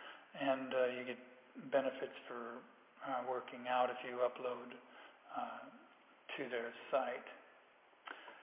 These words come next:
And another cool thing I found while exercising at the Y, um, in, I guess, Wisconsin, was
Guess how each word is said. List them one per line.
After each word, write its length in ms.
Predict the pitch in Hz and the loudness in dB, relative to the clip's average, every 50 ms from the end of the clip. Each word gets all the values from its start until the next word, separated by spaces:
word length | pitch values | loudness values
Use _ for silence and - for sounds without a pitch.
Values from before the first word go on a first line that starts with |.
| - - - - | -20 -20 -8 -6
And 260 | - 151 160 160 160 | -4 -4 -2 -2 0
another 500 | - 196 185 170 185 202 202 196 180 165 - - - | 0 0 2 4 4 6 8 6 6 4 2 -2 -2
cool 380 | - - 180 170 160 151 147 - - | 0 4 4 6 6 4 2 2 2
thing 200 | 170 160 156 156 | 2 2 2 2
I 120 | 156 151 151 - - | 0 0 0 6 8
found 320 | 175 160 160 156 156 151 | 10 10 10 8 8 10
while 240 | 151 151 151 151 151 | 12 12 12 12 12
exercising 720 | 151 151 - 170 151 - - 156 151 143 139 143 143 143 | 10 8 6 2 2 6 8 8 8 8 6 2 2 2
at 120 | 139 135 - | 0 2 4
the 60 | - 131 | 4 6
Y, 480 | 127 131 127 131 131 131 135 139 139 139 - - - - - - - - - - - - - - - - - - | 10 10 10 12 12 10 10 8 6 2 -2 -8 -12 -14 -16 -16 -18 -20 -20 -20 -20 -20 -20 -20 -20 -16 0 2
um, 600 | - 139 131 131 131 131 127 127 127 123 135 143 - - - - 254 214 185 170 | 4 4 6 6 6 6 4 2 -2 -4 -6 -10 -10 -14 -14 -12 -10 -8 -8 -6
in, 480 | 156 143 143 139 139 135 131 131 123 - - - - | -6 -4 -4 -6 -6 -6 -8 -8 -10 -10 -10 -10 -8
I 60 | - | -4
guess, 140 | 147 151 143 - - | -4 -4 -4 -4 -6
Wisconsin, 640 | 143 120 - - 151 135 143 156 - - 143 127 131 - - - - - - - - - - 156 151 | -6 -6 -2 2 4 6 6 6 4 0 -2 -2 -4 -8 -12 -16 -16 -16 -18 -20 -20 -18 -14 0 4
was 160 | 160 160 | 6 6